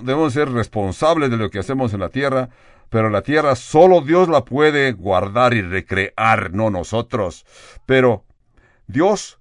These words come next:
mismo va a destruir esta tierra. ¿Por qué la va a destruir? Porque nosotros la hemos corrompido. Por eso no solamente será tierra nueva, sino también cielos nuevos. El cielo también ha sido contaminado.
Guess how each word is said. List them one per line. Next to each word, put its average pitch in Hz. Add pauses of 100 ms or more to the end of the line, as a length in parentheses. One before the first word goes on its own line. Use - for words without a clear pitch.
(160)
mismo 92 (100)
va 113
a 95
destruir 101
esta 98
tierra. 87 (800)
¿Por 104
qué 156
la 143
va 131 (100)
a 101
destruir? 104 (260)
Porque 101
nosotros 120
la 110
hemos 123
corrompido. 92 (1120)
Por 113
eso 123 (100)
no 113
solamente 107
será 101
tierra 104
nueva, 123
sino 101
también 101
cielos 104
nuevos. 110 (320)
El 101
cielo 147
también 135
ha 131
sido 123
contaminado. 90